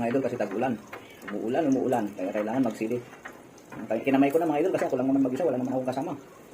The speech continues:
Mm. Kain po tayo, oh. Mm. Sarap. Sarap ito, oh. Malabong. Mm. Shout out.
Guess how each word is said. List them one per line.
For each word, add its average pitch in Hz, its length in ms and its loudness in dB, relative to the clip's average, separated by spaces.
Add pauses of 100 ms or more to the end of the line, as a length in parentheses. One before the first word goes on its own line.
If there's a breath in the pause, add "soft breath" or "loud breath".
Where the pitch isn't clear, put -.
(280)
Mm. 135 220 -4 (500)
Kain - 160 -6
po 107 80 -2
tayo, 151 240 2
oh. 151 60 -4 (260)
Mm. - 200 -4 (2500)
Sarap. - 160 0 (1500)
Sarap 98 160 -12
ito, 101 160 -6
oh. 135 120 -2 (760)
Malabong. 214 240 -2 (1400)
Mm. 160 140 -4 (840)
Shout - 160 -12
out. 175 120 2